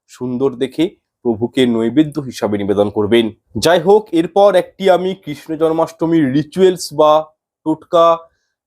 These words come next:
বা উপায় বলতে পারেন আপনাদেরকে জানাবো, এটি কিন্তু হাতছাড়া করবেন না এই দিনটি, আপনারা প্রত্যেকেই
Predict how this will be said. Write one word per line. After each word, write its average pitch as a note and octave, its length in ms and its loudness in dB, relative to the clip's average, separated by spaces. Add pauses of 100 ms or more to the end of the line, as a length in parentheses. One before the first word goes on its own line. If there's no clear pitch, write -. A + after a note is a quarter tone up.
বা C#3 120 4 (100)
উপায় E3+ 360 2 (160)
বলতে C#3 320 -6
পারেন C#3+ 300 2 (160)
আপনাদেরকে C3 500 -6
জানাবো, B2 420 0 (260)
এটি C3 200 -6
কিন্তু C#3+ 340 -6
হাতছাড়া C3 380 -2
করবেন C3 340 0
না C#3 80 2
এই B2+ 140 0
দিনটি, B2+ 280 -4
আপনারা C3 340 0
প্রত্যেকেই D#3 420 -2